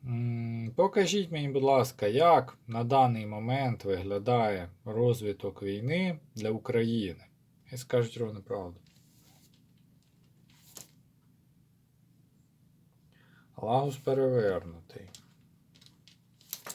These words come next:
Єра.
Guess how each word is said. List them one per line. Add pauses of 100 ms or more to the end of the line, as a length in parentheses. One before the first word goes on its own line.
(1800)
Єра.